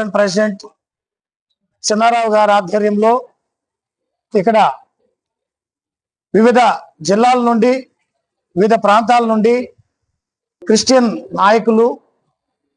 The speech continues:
అలాగే సంఘాలలో సేవ చేసేటువంటి సంఘ కాపరులు ఈ యొక్క సమావేశానికి రావడం జరిగింది. ఈ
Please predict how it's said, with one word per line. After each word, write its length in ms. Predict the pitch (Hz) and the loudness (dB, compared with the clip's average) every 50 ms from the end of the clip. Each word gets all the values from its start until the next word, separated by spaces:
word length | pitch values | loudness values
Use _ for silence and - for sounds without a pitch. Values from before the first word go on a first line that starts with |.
| _ _ - 180 | _ _ -4 0
అలాగే 320 | 214 233 220 220 240 220 185 175 185 - _ _ _ _ _ _ _ _ _ - - | 0 0 2 2 2 0 0 -2 -6 -12 _ _ _ _ _ _ _ _ _ -6 -4
సంఘాలలో 560 | 190 202 220 196 233 240 240 240 240 240 240 226 214 - - | -2 -2 0 0 0 0 2 2 2 2 2 0 0 -2 -2
సేవ 140 | 196 208 226 226 220 226 | -2 0 0 0 0 -2
చేసేటువంటి 480 | 214 - 220 208 208 214 214 208 196 - 185 | -2 -2 -2 -2 0 -2 -2 -2 -2 -2 -2
సంఘ 160 | 190 208 220 214 - 202 | -2 -2 -4 -4 -2 0
కాపరులు 520 | 196 214 214 - 214 214 202 214 214 233 247 240 - _ _ _ _ _ _ _ _ _ _ _ _ _ _ _ _ _ _ _ _ _ _ _ _ _ _ _ - 214 | 2 2 2 0 0 0 0 0 0 -2 -2 -4 -10 _ _ _ _ _ _ _ _ _ _ _ _ _ _ _ _ _ _ _ _ _ _ _ _ _ _ _ -2 0
ఈ 40 | 233 240 | 2 2
యొక్క 140 | - - 220 - - | 2 0 -2 0 0
సమావేశానికి 680 | 208 220 240 247 240 240 220 - 240 226 226 220 208 208 202 | 0 2 2 2 2 0 0 0 0 0 0 0 0 0 2
రావడం 240 | 208 214 208 208 202 196 190 | 0 0 -2 -2 -2 -2 0
జరిగింది. 380 | 196 196 202 202 202 208 226 262 - - _ _ _ _ _ _ _ _ _ _ _ _ _ _ | 0 0 0 0 0 0 0 -2 -4 -10 _ _ _ _ _ _ _ _ _ _ _ _ _ _
ఈ 20 | 214 | -2